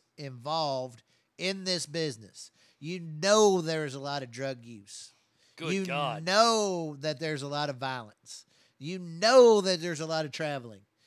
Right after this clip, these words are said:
Speaker 1: And especially starting out, you know that there's not a ton of money involved in it.
Speaker 2: Nope. All you gotta do is read one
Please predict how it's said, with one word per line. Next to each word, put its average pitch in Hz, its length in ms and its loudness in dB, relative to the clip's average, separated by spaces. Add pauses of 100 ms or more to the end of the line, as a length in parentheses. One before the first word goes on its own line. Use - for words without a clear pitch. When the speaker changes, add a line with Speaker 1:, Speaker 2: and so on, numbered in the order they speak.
(160)
Speaker 1:
And 156 280 -6 (500)
especially 190 560 -4
starting 180 440 -2
out, 165 200 -4 (400)
you 147 200 -12
know 165 220 -4
that 156 180 -8
there's 165 260 -6
not 160 460 -6
a 156 40 -6
ton 175 300 -6
of 147 60 -8
money 147 320 -8
involved 104 420 -16
in 110 60 -20
it. 110 60 -20
Speaker 2:
Nope. 175 200 -8 (1400)
All 247 120 2
you 311 60 -4
gotta 302 180 -2
do 277 140 -6
is 185 120 -10
read 208 320 -8 (560)
one 156 640 -2